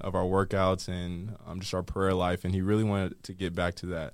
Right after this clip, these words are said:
Um, as we go into classes, as semester started, um, it was easy to lose track of that and lose track of that structure that we had built and worked so hard for this summer. Um, so his message to us was clear. It was just to get that structure back and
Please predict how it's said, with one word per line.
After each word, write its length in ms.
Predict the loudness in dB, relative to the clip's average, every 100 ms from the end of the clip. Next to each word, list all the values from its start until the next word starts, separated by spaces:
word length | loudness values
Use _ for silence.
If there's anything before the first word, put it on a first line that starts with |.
| -12
Um, 300 | -18 -18 -12 0
as 360 | 0 0 -2
we 140 | -2 0
go 220 | 2 2
into 120 | 0
classes, 460 | 0 0 0 -2 -4
as 220 | -4 -6
semester 460 | -6 -2 0 -2 -4
started, 500 | -2 -2 -2 -4 -8 _ _ _
um, 160 | -2 2
it 40 |
was 140 | 2 2
easy 240 | 0 2
to 80 | 0
lose 220 | 2 0
track 260 | 0 0 0
of 100 | -2
that 340 | 0 0 0
and 300 | -4 -8 -10 -10
lose 240 | -8 -4
track 240 | 0 -2
of 80 | 0
that 140 | -4 -2
structure 320 | -2 -2 -4
that 100 | -4
we 100 | -4
had 180 | -4 -2
built 280 | -2 -2
and 120 | -2 -4
worked 180 | -4
so 160 | -4 -2
hard 240 | 0 0
for 180 | -2 -4
this 140 | -4 -2
summer. 320 | -2 -2 -4 -8 _ -20 _ _ _ -6
Um, 100 | 0
so 120 | 4
his 120 | 6 8
message 320 | 6 6 2
to 100 | 4
us 180 | 4 2
was 100 | -4
clear. 440 | 0 2 4 2
It 40 | -2
was 280 | -4 -6 -10 -10
just 220 | -8 -2
to 120 | 0
get 180 | 0 2
that 160 | 2 4
structure 320 | 4 2 0
back 300 | 2 2 0
and 200 | -4